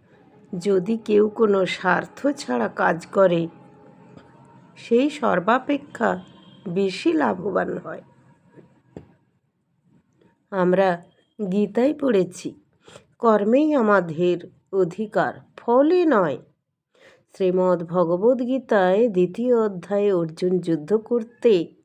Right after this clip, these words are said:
অনিচ্ছা প্রকাশ করায় শ্রীকৃষ্ণ তাকে বলেছেন, "পণ্ডিতের মতো কথা বলছো আর কাপুরুষের মতো কাজ করছো। হে পার্থ, ওঠো, দাঁড়াও, যুদ্ধ করো।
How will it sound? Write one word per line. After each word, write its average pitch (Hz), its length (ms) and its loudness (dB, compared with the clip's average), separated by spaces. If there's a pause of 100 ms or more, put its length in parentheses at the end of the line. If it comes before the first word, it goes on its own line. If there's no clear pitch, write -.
(400)
অনিচ্ছা 247 680 0
প্রকাশ 285 500 0
করায় 220 540 4 (540)
শ্রীকৃষ্ণ 220 760 0
তাকে 226 320 2
বলেছেন, 190 800 2 (380)
"পণ্ডিতের 208 600 0
মতো 277 360 4
কথা 202 420 0
বলছো 269 720 2 (260)
আর 175 200 -2
কাপুরুষের 262 880 0
মতো 226 280 0
কাজ 185 380 0
করছো। 202 640 0 (920)
হে 233 160 2
পার্থ, 165 580 -2 (560)
ওঠো, 190 600 0 (200)
দাঁড়াও, 185 760 -2 (360)
যুদ্ধ 190 320 -2
করো। 349 640 2